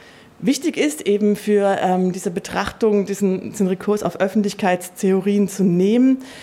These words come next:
weil hier auch Fragen von Teilhabe, von Kommunikationspraktiken, von Aushandlungen mit involviert sind. Und, ähm, dies, von diesem Konzept, von diesen dissonanten Öffentlichkeiten, da gehe ich von drei Grundannahmen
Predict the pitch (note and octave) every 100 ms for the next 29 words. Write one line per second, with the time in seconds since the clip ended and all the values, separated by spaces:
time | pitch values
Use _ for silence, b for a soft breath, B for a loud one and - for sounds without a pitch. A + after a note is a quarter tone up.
0 | B F3 F3 F#3+ A#3 A3+ G#3 G#3+ A3+ A#2+
1 | - F3+ F#3 F3+ G3+ - F#3+ F#3+ G3 F3+
2 | F#3 F#3+ F3+ F#3+ F#3+ F#3 F#3 F#3 G3+ G3+
3 | F#3+ - F3 - F#3+ F3+ F#3+ F#3 D3+ E3
4 | F3 E3+ E3+ E3+ E3+ B B - F3+ F#3
5 | - F#3 F3+ D3 D3 D3 - B2+ C3 -
6 | B B B B B G#3 G#3+ G3+ - G3+
7 | G3 G3 F#3+ G3 C3 F#3+ F#3+ - - A3
8 | G3+ G#3+ A3+ - - A3+ - A3 G#3 G3
9 | G3 G#3 G#3+ G3+ G3 G3 F#3+ G#3+ B3+ A3
10 | G#3+ A3+ G3+ G3 F#3+ G3+ - G3 - F3+
11 | F3 B3 F4 A#3+ A3 G3 F#3